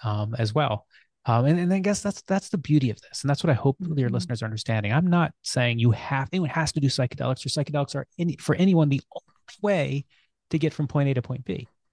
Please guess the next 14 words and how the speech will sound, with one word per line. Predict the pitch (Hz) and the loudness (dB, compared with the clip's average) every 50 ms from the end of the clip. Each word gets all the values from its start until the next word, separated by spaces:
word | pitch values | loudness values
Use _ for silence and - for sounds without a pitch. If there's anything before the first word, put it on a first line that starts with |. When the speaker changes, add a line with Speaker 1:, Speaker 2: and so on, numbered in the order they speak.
| _ _ _ _ _ _ _ _ _ _ | _ _ _ _ _ _ _ _ _ _
Speaker 1:
I'm | - 147 165 175 | -2 -2 0 0
just | 156 139 - | 0 0 0
saying | - 131 123 | 0 0 0
it | 120 117 | -2 -4
should | - - - - 175 175 156 | -4 -4 0 0 0 2 2
be | 143 147 139 143 | 2 0 2 4
in | 160 202 214 220 | 2 4 4 2
the | 208 196 | 0 0
toolbox | - - - 226 220 185 170 160 151 - - - | -2 -2 0 2 2 4 2 2 0 -2 -4 -8
of | 143 - | -8 -8
choices | - - - 170 165 - - 131 117 | -6 -2 0 0 0 0 -2 -4 -4
that | 110 127 - - | -4 -6 -6 -4
people | - 127 - - 110 - | -4 -4 -4 -4 -6 -8
have. | - - - 165 147 123 107 110 120 | -6 0 2 2 2 2 0 -4 -6